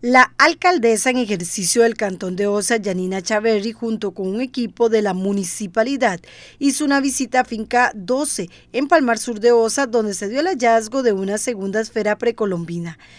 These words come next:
La jerarca municipal considera de suma importancia el trabajo que está llevando a cabo el Museo Nacional en el cantón,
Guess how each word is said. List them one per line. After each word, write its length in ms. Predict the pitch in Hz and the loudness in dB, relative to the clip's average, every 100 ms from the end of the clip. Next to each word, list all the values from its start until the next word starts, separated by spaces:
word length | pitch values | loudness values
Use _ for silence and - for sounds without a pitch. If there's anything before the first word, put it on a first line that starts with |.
| - - | -20 -10
La 120 | 175 | -6
jerarca 480 | 180 185 196 190 220 | -2 0 0 2 0
municipal 640 | 214 208 185 185 196 190 | 2 -2 -4 -6 -6 -4
considera 460 | 233 220 208 196 208 | -4 -4 -2 -2 -2
de 40 | |
suma 260 | 208 214 214 | -2 -4 -4
importancia 600 | 208 202 180 202 196 233 | -4 -8 -6 -6 -4 -6
el 80 | |
trabajo 400 | 220 185 175 220 | -4 -6 -6 -8
que 80 | 226 | -6
está 200 | 202 196 | -6 -6
llevando 400 | 180 202 196 190 | -4 -2 -2 -2
a 80 | 214 | -4
cabo 220 | 190 185 | -4 -4
el 60 | 220 | -4
Museo 400 | 196 175 190 202 | -4 -4 -6 -4
Nacional 560 | 233 208 180 196 240 - | -2 -4 -4 -4 -4 -4
en 160 | 196 | -4
el 140 | 226 - | -4 -4
cantón, 480 | 214 208 277 294 | -6 0 2 2